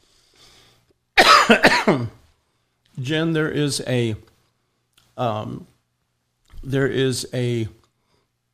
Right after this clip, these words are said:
uh, a part of you where you like everything calculated out. You have everything, uh, organized from one end to the other.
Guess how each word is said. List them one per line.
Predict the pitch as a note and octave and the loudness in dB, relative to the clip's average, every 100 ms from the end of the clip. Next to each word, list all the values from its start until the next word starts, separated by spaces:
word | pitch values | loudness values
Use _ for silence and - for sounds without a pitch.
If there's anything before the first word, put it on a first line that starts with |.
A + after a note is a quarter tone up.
| - _ - | -20 _ -8
uh, | A#2+ G2 | -6 -4
a | A2+ | -6
part | - F#3 E3+ | -6 -4 -2
of | D3 | 0
you | A#2 A#2+ A#2+ | 0 0 0
where | A#2 A#2 | -2 -2
you | A#2+ C#3 | -2 -2
like | C#3 C3+ B2+ - - | -2 -2 -4 -6 -6
everything | C#3 C3+ C3+ C3 A#2 | -4 -4 -4 -2 -2
calculated | A#2+ B2 A#2 A#2 A2 G#2 G#2 | -2 -4 -4 -4 -2 -4 -4
out. | G2+ G2 - - - - _ _ | -6 -8 -12 -20 -20 -20 _ _
You | - B2+ B2+ | -8 -4 -2
have | A#2 B2 A2+ | -2 -2 -4
everything, | A#2+ D3+ E3+ E3 D3+ C3+ C3 - _ _ _ _ | -6 -4 -4 -4 -2 -2 -4 -12 _ _ _ _
uh, | A#2+ B2 | -2 -2
organized | A#2 C3+ C#3 C#3 C3+ C3 B2+ - | 0 0 2 0 -2 -2 -2 -4
from | - A2+ A2 G#2+ | -4 -4 -2 -2
one | A#2+ C#3 | -2 -2
end | C#3 C3+ B2+ | -2 -2 -4
to | B2 | -6
the | G2+ A#2 | -8 -8
other. | A#2 B2+ A2 G#2 G#2+ | -6 -6 -4 -6 -8